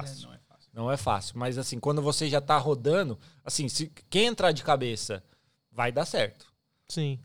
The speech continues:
Speaker 1: Porque tem mercado pra todo mundo. Hoje em dia, eu tive conversando com o Valmor, por exemplo, a, a, é Brisbane, Gold Coast e Sunshine Coast é quase o número de brasileiros de Sydney.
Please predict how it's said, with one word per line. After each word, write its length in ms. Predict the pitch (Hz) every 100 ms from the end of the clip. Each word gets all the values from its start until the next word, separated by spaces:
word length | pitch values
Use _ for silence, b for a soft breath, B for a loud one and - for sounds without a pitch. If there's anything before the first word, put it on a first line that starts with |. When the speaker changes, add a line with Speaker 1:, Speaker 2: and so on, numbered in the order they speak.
| -
Speaker 1:
Porque 560 | 135 120 - 123 120
tem 120 | - 131
mercado 460 | 135 139 143 131
pra 100 | 139
todo 220 | 131 151
mundo. 240 | 170 120 110
Hoje 180 | 131 127
em 80 |
dia, 340 | 113 113 120 101 _ _ _ _ _
eu 140 | 110 110 _
tive 180 | - 113
conversando 380 | 127 117 117 110
com 100 | 113
o 20 |
Valmor, 440 | 113 107 113 139
por 100 | 131
exemplo, 440 | 113 120 160 147 117
a, 40 | - 117 - 131
a, 40 | - -
é 100 | 113
Brisbane, 840 | 113 117 160 170 165 156 147 131 - _ _
Gold 240 | 127 127
Coast 480 | - 123 127 - -
e 320 | 123 123 -
Sunshine 440 | 113 127 110 113 110
Coast 340 | - 156 165
é 40 | -
quase 240 | 123 127
o 40 |
número 240 | 160 165 160
de 80 | 147
brasileiros 480 | 151 143 147 156
de 80 | 170
Sydney. 500 | - 143 117 101 95